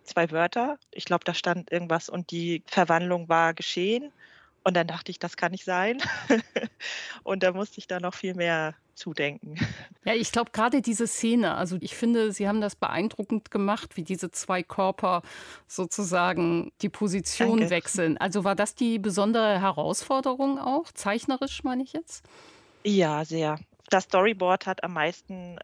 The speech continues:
Speaker 1: also da, wo man überlegt, was wird gezeigt und wie versteht man das und wie viele Seiten werden dafür benutzt, das war das meiste an diesem ganzen Werk, die meiste Arbeit.
Speaker 2: Also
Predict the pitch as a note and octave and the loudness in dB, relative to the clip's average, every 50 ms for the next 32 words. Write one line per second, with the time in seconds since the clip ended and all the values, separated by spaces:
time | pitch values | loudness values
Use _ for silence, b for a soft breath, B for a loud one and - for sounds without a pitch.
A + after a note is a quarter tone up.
0 | - _ - E3+ E3 D#3+ D#3 D#3+ D#3+ D#3+ E3+ F3+ F3 E3+ D3+ D3+ - E3 D#3 D#3 | -20 _ -4 -4 -4 -2 -2 0 0 0 0 -2 -4 -4 -6 -2 -2 -2 -2 -2
1 | E3+ - - - B B B B B B - F3 F3 - - - - F3 F3+ - | -4 -8 -12 -16 B B B B B B -2 -2 -2 -2 -8 -6 -4 -4 -4 -2
2 | - E3 - - - D#3 D3+ D#3+ E3+ - _ - - - E3+ E3+ D#3+ - D#3 E3+ | -6 -10 -10 -6 -4 0 0 0 0 -2 _ -16 -12 -10 -10 -8 -8 -10 -8 -6
3 | F3 F3 - - - _ - F#3 F3 - - - G#3 A3 - - D3 D3+ D3+ D#3+ | -6 -6 -6 -8 -16 _ -2 -2 0 0 0 0 0 0 0 -4 -4 0 2 0
4 | D#3+ - - E3+ E3+ F3 - - F3+ D#3+ E3 D3+ D#3+ D#3 F#3+ G#3+ - E3 C#3+ D3+ | 0 0 -6 -6 -6 -6 -4 0 2 2 2 4 4 4 4 2 0 -6 -8 -8
5 | D#3 D#3+ D#3 D#3 - - D#3+ - - D#3 D3+ D#3+ - - - - - B B B | -8 -8 -10 -10 -10 -12 -12 -12 -10 -10 -10 -12 -12 -16 -20 -20 -20 B B B
6 | B B B B B E3+ E3+ - - F3 E3 D#3 D#3 D#3 D#3 D#3 D#3 - _ - | B B B B B 2 2 2 0 0 2 4 4 4 4 2 0 -2 _ -6
7 | F3 - - D#3 C#3+ D3 D#3+ - - - F#3 D3+ - - D#3+ E3 D#3+ D#3+ D#3+ E3 | -6 -4 -2 -2 -2 0 -2 -4 -4 -6 -6 -4 -4 -6 -8 -8 -10 -10 -10 -10
8 | D3 D3+ D#3 - F3 D#3+ D3 C#3+ C#3+ D3+ - - - - E3+ D#3+ D#3+ D#3+ D#3 D#3+ | -10 -10 -10 -10 -10 -8 -6 -6 -6 -6 -8 -10 -12 -8 -8 -6 -4 -4 -6 -4
9 | - - - - D3+ D3 D3+ D#3+ D#3+ - - - _ _ _ _ _ - G#3+ F#3 | -6 -4 -2 -2 -2 -2 -4 -6 -8 -10 -14 -16 _ _ _ _ _ -2 0 2
10 | A#3 A#3+ A3+ G3+ | 4 4 4 2